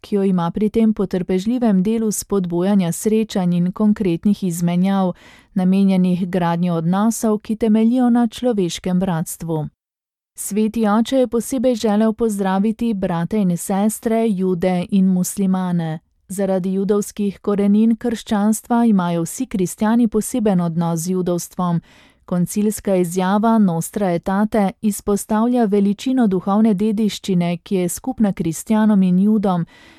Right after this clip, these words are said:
ter spodbuja k medsebojnemu spoznavanju in spoštovanju. Teološki dialog med kristjani in judi ostaja vedno pomemben.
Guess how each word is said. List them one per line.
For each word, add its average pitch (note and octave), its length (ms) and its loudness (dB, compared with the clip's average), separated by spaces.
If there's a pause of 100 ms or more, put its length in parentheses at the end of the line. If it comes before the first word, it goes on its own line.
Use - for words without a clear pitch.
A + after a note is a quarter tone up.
(160)
ter F3 240 -2
spodbuja G3+ 600 -2
k - 120 -6
medsebojnemu G#3+ 840 2
spoznavanju G#3+ 1000 0
in A#3 220 2
spoštovanju. F#3+ 1040 -2 (280)
Teološki F3+ 640 -2
dialog G#3+ 520 0
med F3+ 240 -2
kristjani F#3 680 -2
in G3 140 4
judi A#3 320 2
ostaja A3 500 0
vedno G3 320 0
pomemben. F3 720 0